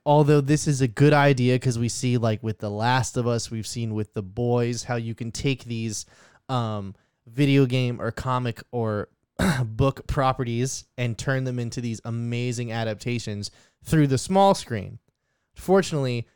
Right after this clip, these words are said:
small screen ain't as profitable as going to the theaters, and we know that because two of the biggest streaming services in the game just said that they're putting their movies in theaters. I think without that original three cast playing their parts,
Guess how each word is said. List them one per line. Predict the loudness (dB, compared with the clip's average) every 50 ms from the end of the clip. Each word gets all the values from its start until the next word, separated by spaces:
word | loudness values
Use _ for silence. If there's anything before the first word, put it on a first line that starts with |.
| _ _ _ _ -14
small | -8 -2 0 2 2
screen | 0 0 0 0 2
ain't | 2 0 0 -2
as | -4 -2
profitable | 0 2 2 2 2 0 -2 -2 -2 -2 -2 -2 -4
as | -6 -8 -8 -4
going | -4 -2 -2 -2 -4
to | -6
the | -8 -8
theaters, | -6 -4 -4 -2 -2 -4 -6 -8 -8
and | -8 -10 -8 -6
we | -6 -4 -2
know | 0 0 0 0
that | 0 -2 -2 -4
because | -6 -6 -4 -2 -2 -2 -2 -4 -6 -10 -14 _ _ _ -10
two | -2 2 2 2
of | 2
the | 0 0
biggest | -2 -2 -2 -4 -6
streaming | -4 -6 -6 -4 -4 -6
services | -6 -6 -6 -6 -6 -6 -6 -6 -6
in | -6 -6
the | -8 -8
game | -6 -6 -6 -6 -6
just | -6 -6 -6 -6
said | -6 -6 -6
that | -8 -8
they're | -8 -8 -6
putting | -6 -6 -6 -6 -6
their | -6 -6 -6
movies | -6 -6 -6 -6 -8 -8 -10 -12 -12 _
in | -10 -10 -10 -10
theaters. | -8 -8 -8 -8 -8 -10 -14 -16 -18 -18 _ _ _ _ _ _ _ _ _ _ _ _ _ _ _ _ _ _ _ _ _ _ _ _ _ _ -2
I | 0 2 2 2
think | 0 0 0 0 2
without | 2 2 4 4 4 2 2 2
that | 2 2 2 2
original | 2 2 0 0 -2 -2 0 -2 -2
three | -2 -4 -4 -2 -2 -2
cast | 0 0 0 2 2 0 0 -2 -6 -10 -8 -6
playing | 0 0 2 2 2 0
their | 0 0 -2
parts, | 0 0 0 0 2 0 -2 -4 -8 -12 -12